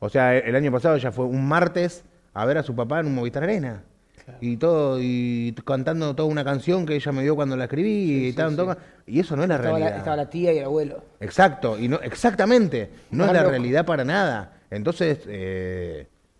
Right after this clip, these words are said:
Speaker 1: no va a un colegio en el cual todas las nenas se van a Disney en ese Spring Wake
Speaker 2: Claro, entiendo.
Speaker 1: y, y, y están todas con el iPad en la clase, va totalmente a lo contrario. Eh, muy lo contrario,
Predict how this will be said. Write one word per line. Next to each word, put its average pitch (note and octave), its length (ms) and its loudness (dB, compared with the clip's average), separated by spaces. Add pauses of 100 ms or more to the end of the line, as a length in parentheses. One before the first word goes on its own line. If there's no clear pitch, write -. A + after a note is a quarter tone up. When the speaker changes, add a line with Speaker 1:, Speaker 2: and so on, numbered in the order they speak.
(280)
Speaker 1:
no B2 200 0
va A#2+ 280 4
a G#2+ 60 2
un G#2+ 180 0
colegio G#2+ 500 -2
en G#2 100 -4
el G2 120 -6
cual G2+ 720 -2 (320)
todas A#2 240 4
las A2 120 -2
nenas A2 240 -4
se - 80 -8
van G2 160 -4
a G2+ 40 -4
Disney G#2+ 280 -4
en G#2 80 -4
ese F#2+ 160 -8
Spring G#2+ 440 -6
Wake G#2+ 300 -2
Speaker 2:
Claro, C#3 280 -12 (140)
entiendo. B2 240 -12
Speaker 1:
y, F#2+ 1300 -6 (200)
y, G2+ 60 -8
y G#2 220 -2
están A#2 320 -2
todas A#2+ 200 0
con G#2+ 140 -4
el G#2+ 160 0
iPad A#2 300 0
en G2 80 -4
la G2 100 -4
clase, A#2+ 500 -2
va A#2 220 -2
totalmente A#2 540 -2
a A2+ 40 -4
lo G#2+ 100 -6
contrario. G2 580 -8 (560)
Eh, D#2+ 420 -8
muy C#3 340 4
lo G#2+ 140 -2
contrario, A#2+ 540 -2